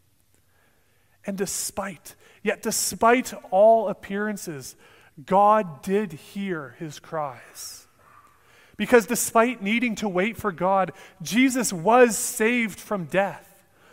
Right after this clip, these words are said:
On the third day, God raised him from the dead. He raised him from the grave, and Jesus has triumphed over death forever. And congregation, the point is this. Even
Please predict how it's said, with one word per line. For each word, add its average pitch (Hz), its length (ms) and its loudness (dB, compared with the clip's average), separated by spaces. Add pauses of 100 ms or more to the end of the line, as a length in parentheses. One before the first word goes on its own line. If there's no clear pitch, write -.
(240)
On 226 140 6
the 240 100 6
third 240 380 2
day, 226 400 6 (340)
God 240 320 8
raised 226 540 2
him 240 160 0
from 220 300 0
the 202 80 0
dead. 165 500 0 (300)
He 226 120 -2
raised 233 520 2
him 226 80 -2
from 226 160 -2
the 208 100 -2
grave, 214 320 0
and 190 140 0
Jesus 254 340 -2
has 240 200 0
triumphed 233 760 0
over 226 340 0
death 190 560 -2
forever. 185 640 -4 (840)
And 214 120 -2
congregation, 233 640 0
the 190 80 0
point 233 420 -4
is 156 220 -8
this. - 580 -12 (880)
Even 202 480 -8